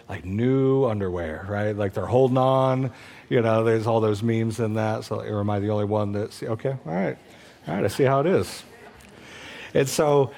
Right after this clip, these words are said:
you know, but what is that true meaning of Christmas? And do we have that depth? And so for the next three weeks, we're really gonna kinda take a deep dive.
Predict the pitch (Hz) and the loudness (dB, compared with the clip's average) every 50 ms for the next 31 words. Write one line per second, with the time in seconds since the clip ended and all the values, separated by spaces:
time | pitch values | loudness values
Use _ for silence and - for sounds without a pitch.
0 | - - - - 175 175 151 147 147 160 - - 139 165 160 139 - - - - | -20 -14 -4 2 2 4 4 2 -2 -4 -8 -6 0 0 0 0 0 -4 -16 -20
1 | - _ _ _ _ _ _ _ _ _ _ _ _ _ _ _ _ _ _ _ | -20 _ _ _ _ _ _ _ _ _ _ _ _ _ _ _ _ _ _ _
2 | _ _ _ _ _ - _ _ - 135 143 143 147 143 - - 127 107 - - | _ _ _ _ _ -20 _ _ -4 -2 0 0 0 0 0 -2 -2 -2 -4 -6
3 | - - 123 110 107 104 104 101 101 95 - - - 101 - - - 104 - - | -4 -4 -2 -2 -2 -2 -2 -4 -4 -6 -6 -6 -8 -8 -8 -8 -14 -12 -8 -4
4 | 110 107 110 110 107 107 101 - - - 123 120 120 117 113 107 - 120 104 95 | -4 -2 -2 -2 -2 -2 -4 -4 -2 -2 -2 0 0 0 0 0 -2 -4 -4 -2
5 | 98 117 110 104 - - 123 113 - - 127 117 - 123 123 135 131 123 - - | -2 0 -2 -2 -2 -4 -6 -4 0 0 0 0 0 -2 0 0 -2 -2 -2 -2
6 | - 135 127 131 131 123 123 - 131 123 131 151 175 170 143 135 127 117 120 - | 2 2 4 4 2 0 0 0 0 2 4 4 4 4 4 4 2 0 0 -2
7 | 135 123 117 - - 135 113 104 98 - 120 123 120 - 131 117 113 107 101 98 | -2 -2 -2 0 -2 0 0 -2 -2 -2 -2 -2 -2 -2 -2 0 0 2 0 -2
8 | 98 - | -4 -8